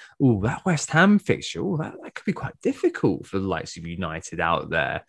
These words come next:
Um, but, you know, this year we are looking at United and it's going, "Oh, that's, that's quite tough." Um, I mean, obviously those fixture swings are definitely in play for those sorts of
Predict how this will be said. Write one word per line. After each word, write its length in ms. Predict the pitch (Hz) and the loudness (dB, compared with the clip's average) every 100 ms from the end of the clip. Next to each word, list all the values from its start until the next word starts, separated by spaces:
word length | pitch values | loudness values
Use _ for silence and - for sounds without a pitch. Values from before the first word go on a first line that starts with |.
| - - 101 | -18 -6 0
Um, 340 | 104 110 107 | 2 2 2
but, 280 | 127 120 - | 2 2 2
you 40 | |
know, 140 | 135 90 - | -2 -4 0
this 240 | 185 - 107 | 0 2 0
year 100 | 85 | 0
we 140 | 104 | 2
are 120 | 208 | 2
looking 320 | 320 208 104 | 0 -4 -4
at 100 | 90 | -6
United 500 | 90 87 82 - 62 | -2 -2 -2 -4 -8
and 80 | 82 | -8
it's 100 | 82 | -6
going, 300 | - 90 90 294 | -2 -2 -2 -4
"Oh, 280 | 302 127 | -2 -2
that's, 220 | 123 - - | -4 -10 -20
that's 200 | - - | -20 -14
quite 320 | - - - | -4 -4 -4
tough." 420 | - 135 - - _ - - - | -8 -8 -8 -14 _ -20 -20 -4
Um, 300 | 101 104 98 104 | 0 2 0 -2
I 60 | |
mean, 80 | 101 | 0
obviously 260 | 98 - 98 | 0 0 0
those 240 | 98 - | 0 0
fixture 320 | - - 95 | -2 -2 -6
swings 360 | - 98 95 85 | -4 -2 -2 -2
are 40 | |
definitely 420 | 85 113 - 98 | 0 0 -2 -6
in 140 | 95 85 | -6 -4
play 260 | 95 90 | 0 0
for 140 | 85 - | 0 -2
those 240 | 87 85 | -2 -2
sorts 220 | 101 92 - | -2 -6 -6
of 160 | 87 | -12